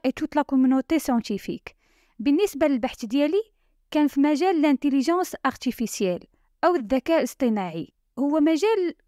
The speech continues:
كنحاولوا من خلاله محاكاة الذكاء البشري في لي ماشين، يعني كيتم برمجة وتطوير لي ماشين باش يمكن ليهم يقوموا بدي طاش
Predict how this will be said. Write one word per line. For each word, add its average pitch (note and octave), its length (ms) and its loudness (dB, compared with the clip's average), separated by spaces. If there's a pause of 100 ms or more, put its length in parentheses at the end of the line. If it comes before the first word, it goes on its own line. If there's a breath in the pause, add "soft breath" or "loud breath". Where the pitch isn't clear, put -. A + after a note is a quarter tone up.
كنحاولوا C#4+ 440 0
من C4 160 4
خلاله C#4+ 420 0
محاكاة D#4+ 540 0
الذكاء C4 480 -2
البشري C4+ 460 0
في - 140 -2
لي A#3 80 2
ماشين، F#3+ 500 -4 (580)
يعني C4 460 0 (180)
كيتم B3 400 0
برمجة B3+ 540 0
وتطوير B3 760 -2
لي A#3 80 0
ماشين E4+ 460 -2 (360 loud breath)
باش C4+ 200 0
يمكن E4 360 2
ليهم C4+ 300 2
يقوموا B3+ 420 0
بدي G#3+ 240 -2
طاش G4+ 420 -2